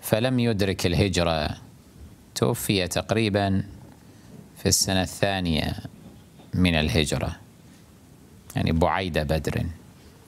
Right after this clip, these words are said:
بقليل. فهؤلاء يقولون: "هذا مذموم في الظاهر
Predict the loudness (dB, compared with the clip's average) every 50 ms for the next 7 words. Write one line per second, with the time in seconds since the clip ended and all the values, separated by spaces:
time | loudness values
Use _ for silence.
0 | -20 -20 -20 -20 -20 -20 -20 -20 -6 -2 -2 0 0 0 -2 -2 -2 0 -2 -2
1 | -2 -4 -8 -10 -12 -14 -16 -18 -14 -12 -12 -12 -14 -16 -20 -20 -20 -20 -20 -20
2 | -20 -20 -20 -20 -20 -20 -20 -20 -20 -20 -20 -20 -20 -20 -20 -20 -20 -20 -20 -20
3 | -20 -18 -16 -16 -16 -16 -18 -20 -20 -20 -20 -20 -20 -20 -20 -20 -20 -20 -20 -20
4 | -14 0 2 4 4 6 4 2 2 0 2 2 2 2 2 0 0 0 0 0
5 | 2 2 2 2 2 2 2 4 2 2 2 2 2 2 2 2 0 0 0 0
6 | 0 2 2 4 4 4 4 2 2 2 2 2 2 2 2 0 0 0 0 0
7 | 0 0 2 2 4 4 4 4 4 2 2 2 2 0 -2 -4 -4